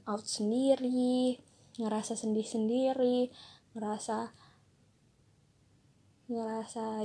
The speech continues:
gimana ya, ngerasa banyak hal-hal yang tidak aku inginkan justru datang kepadaku kayak gitu.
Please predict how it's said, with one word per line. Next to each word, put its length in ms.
gimana 280
ya, 40
ngerasa 560
banyak 320
hal-hal 280
yang 200
tidak 320
aku 80
inginkan 560
justru 320
datang 480
kepadaku 960
kayak 320
gitu. 400